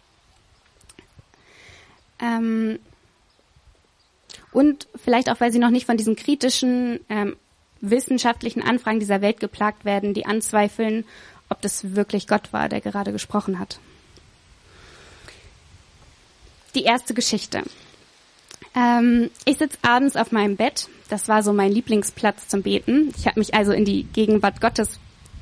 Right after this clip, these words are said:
gebracht. Und ich hab Gott ganz direkt gefragt, "Gott, sprichst du eigentlich immer noch?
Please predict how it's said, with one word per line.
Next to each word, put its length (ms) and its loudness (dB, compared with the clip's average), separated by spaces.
gebracht. 500 -6
Und 340 4
ich 180 2
hab 160 0
Gott 220 2
ganz 240 0
direkt 320 0
gefragt, 460 0
"Gott, 420 0
sprichst 540 -2
du 200 4
eigentlich 400 2
immer 160 2
noch? 260 -4